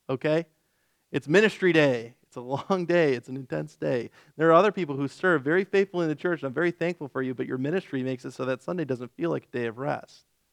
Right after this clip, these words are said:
So I would encourage you, make sure you find your Sabbath rest somewhere.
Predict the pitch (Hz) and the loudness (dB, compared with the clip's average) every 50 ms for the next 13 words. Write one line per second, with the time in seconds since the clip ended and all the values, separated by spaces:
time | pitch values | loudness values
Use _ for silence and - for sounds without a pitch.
0 | _ _ _ _ _ _ _ _ _ _ _ _ _ _ _ _ - - 170 160 | _ _ _ _ _ _ _ _ _ _ _ _ _ _ _ _ -4 4 4 8
1 | 156 175 202 208 185 165 147 - 170 165 151 139 120 127 131 123 127 139 147 139 | 8 8 8 6 4 0 -2 -2 0 2 2 0 0 -6 -6 -4 -4 -4 -4 -6
2 | - - 180 175 160 147 135 - 151 143 139 139 127 123 - - - 135 131 127 | -4 -4 -2 -2 -2 -4 -4 -2 -2 -2 -2 -4 -6 -12 -10 -6 -4 -4 -4 -4
3 | 123 - - 123 120 120 113 - _ _ - - - 120 117 117 110 107 98 - | -8 -12 -10 -8 -8 -8 -8 -10 _ _ -20 -14 -12 -12 -10 -10 -12 -14 -16 -18
4 | - | -20